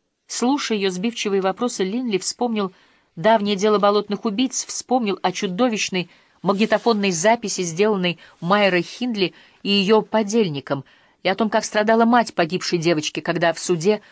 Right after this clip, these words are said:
прокрутили плёнку, и она услышала ужасные крики её умирающего ребёнка, зовущего на помощь маму. Ему подумалось, что некоторые улики не следует предъявлять на публичном слушании, поскольку они лишь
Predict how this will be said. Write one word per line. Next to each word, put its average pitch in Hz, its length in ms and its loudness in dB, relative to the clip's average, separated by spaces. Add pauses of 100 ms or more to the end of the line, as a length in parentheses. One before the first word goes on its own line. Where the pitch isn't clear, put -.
(220)
прокрутили 202 520 0
плёнку, 214 380 0
и 180 40 4
она 190 160 2
услышала 196 420 -4
ужасные 208 480 0
крики 208 500 -2 (320)
её 180 240 4
умирающего 160 560 0
ребёнка, 156 460 -2
зовущего 147 480 -2
на 151 100 -4
помощь 147 400 -6
маму. 135 340 -4 (560)
Ему 175 180 0
подумалось, 196 360 2
что - 160 0
некоторые 220 380 0
улики 226 240 -2
не 226 120 2
следует 240 380 -2
предъявлять 185 540 -2 (260)
на 190 120 0
публичном 185 520 -2
слушании, 165 460 -6
поскольку - 480 -2
они 160 240 -2
лишь 156 300 -4